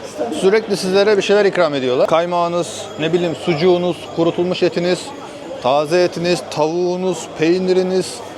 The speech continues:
Böyle ne ararsanız var. Bakın yine burada da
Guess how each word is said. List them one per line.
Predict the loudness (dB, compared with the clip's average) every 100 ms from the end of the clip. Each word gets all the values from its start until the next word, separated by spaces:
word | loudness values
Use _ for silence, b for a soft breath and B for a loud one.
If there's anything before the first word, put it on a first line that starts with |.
| -14 -14 -4
Böyle | 2 4 4 2 -2 -8 -2
ne | 2
ararsanız | 4 2 0 -2 0 2
var. | 2 0 -12 -14 -14 -14 -4
Bakın | -2 0 0
yine | 2 2
burada | 2 2 2
da | 0